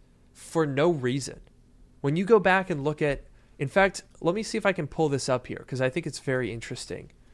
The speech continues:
If you go back to, uh, archive dot org, we're gonna go look at the Apple homepage,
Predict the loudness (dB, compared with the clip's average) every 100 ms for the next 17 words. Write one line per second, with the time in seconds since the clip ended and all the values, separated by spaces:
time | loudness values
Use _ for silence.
0 | -20 -20 -20 -20 -20 -20 -20 -20 -20 -20
1 | -20 -20 -20 -8 -6 -2 0 6 6 8
2 | 4 4 -2 0 2 4 6 6 6 6
3 | 2 4 4 4 4 4 4 4 0 -4
4 | -12 -18 -18 -20 -20 -20 _ _ _ _
5 | -20 -20 _ -2 0 4 4 4 0 -2
6 | 0 2 0 -2 -4 -6 -12 -14 -14 -16